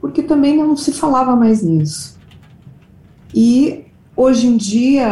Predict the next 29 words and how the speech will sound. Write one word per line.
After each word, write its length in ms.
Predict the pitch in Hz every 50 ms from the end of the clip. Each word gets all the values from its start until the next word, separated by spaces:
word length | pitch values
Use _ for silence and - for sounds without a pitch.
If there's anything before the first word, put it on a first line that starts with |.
| 196 202 -
a, 920 | 196 202 208 208 202 202 202 202 202 208 214 214 208 202 208 208 202 202
as 180 | 202 190 190 196
baleias 640 | 185 214 226 220 208 208 214 233 247 262 262 262
se 220 | - - - - 220
tornaram, 680 | - 247 226 220 220 208 202 202 208 220 226 220 214 -
hoje 280 | 208 214 240 - -
todo 180 | - 277 269 285
mundo 220 | 277 262 240 247
sabe 500 | 240 - - - - 160 180 214 220 254
que 160 | - - -
no 100 | 196 196
Brasil 360 | 185 185 190 185 165 185 185 180
tem 160 | - 196 185
baleia, 420 | 180 180 175 160 156 151 151 151 156 175 208 277 - _ _ _ _ _ - - - - -
e 60 | 190
bastante, 880 | 185 185 190 180 - - - - 170 165 165 180 190 214 214 - - 214
e 60 | -
que 100 | - 214
a 60 | 202
gente 260 | 185 190 190 185 -
precisa 400 | - - 214 214 - 208 196 214
cuidar 720 | 208 - - 208 190 165 160 165 170 185 202 226 220 - - - - - - - _ - - _ - - - -
delas 540 | 165 175 175 175 180 190 196 202 202 -
pra 240 | - - 208 196 185
que 220 | 185 - - - 190
elas 420 | 185 185 185 185 190 185 - -
continuem 760 | - - 208 233 233 226 - - 214 196 190 196 220 226 220 214
se 180 | - - 214
reproduzindo 1000 | 208 226 214 - - 202 190 185 196 180 180 175 180 180 196 202 202 196 190 185